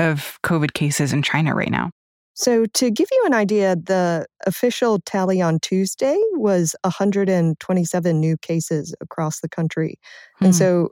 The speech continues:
Speaker 2: keep in mind, this is a country of one point four billion people, so that's minuscule. But even so, the country is still in sort of war mode. There are cities that are partially locked down, where in certain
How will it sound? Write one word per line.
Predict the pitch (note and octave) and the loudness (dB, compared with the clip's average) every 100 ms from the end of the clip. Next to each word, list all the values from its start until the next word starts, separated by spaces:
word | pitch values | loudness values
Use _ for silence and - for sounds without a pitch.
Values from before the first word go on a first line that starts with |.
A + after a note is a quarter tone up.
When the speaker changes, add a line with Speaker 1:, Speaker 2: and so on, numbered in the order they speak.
| _ | _
Speaker 2:
keep | G3+ G3 | -2 0
in | G3 | 2
mind, | G3 E3+ | 4 4
this | E3 E3+ | 2 0
is | D#3 | -2
a | |
country | - E3+ D#3+ | -2 0 0
of | D#3 | 0
one | D#3+ E3 D#3+ | 0 0 2
point | E3+ D#3+ - | 0 -2 -2
four | E3 D#3+ | 0 0
billion | D3+ D3 D#3+ E3 E3 D#3+ | -2 -2 0 2 2 0
people, | - E3 G3+ D#4 F#4+ - | -2 -4 -2 -2 -4 -6
so | - G3+ | -2 0
that's | G3 G3 - - - | 0 -2 -4 -10 -2
minuscule. | F#3 F#3 F#3+ C4+ - - D#3+ - - - - - - _ _ - | 0 2 4 2 0 -2 -4 -4 -8 -12 -20 -20 -20 _ _ -2
But | F3+ | 0
even | G#3 A#3 C#4+ | 0 2 2
so, | G#3 - B3+ D#3 C#3+ - | 0 0 0 2 0 -2
the | D#3+ | -4
country | - F#3+ - F3+ | -2 -2 0 0
is | E3 | 0
still | - F3+ E3+ | -2 0 0
in | D#3 E3 D3+ - | 0 -2 -2 -6
sort | - F3 D#3 | -4 -2 -2
of | C#3+ - _ _ | -4 -10 _ _
war | E3+ E3 E3 F#3+ | -6 -2 0 2
mode. | G#3 D3+ C3+ G#2+ D3+ D#3 - | 2 0 -2 -6 -6 -8 -4
There | D#3+ | -2
are | D#3 | -2
cities | - E3 E3 D3+ | -2 0 0 0
that | D#3+ | 0
are | D#3+ D#3 D3+ - - - _ _ | 0 -2 -4 -10 -20 -20 _ _
partially | - F#3 - E3 | -2 -2 0 0
locked | D3+ D3+ - | 2 0 -2
down, | - A#3 A#3+ B3 B3 A#3+ | -2 0 2 2 2 2
where | - F#3 E3+ E3 D#3+ | 0 0 2 2 0
in | E3+ | 0
certain | D#3+ F3+ F3 E3+ | 0 0 2 2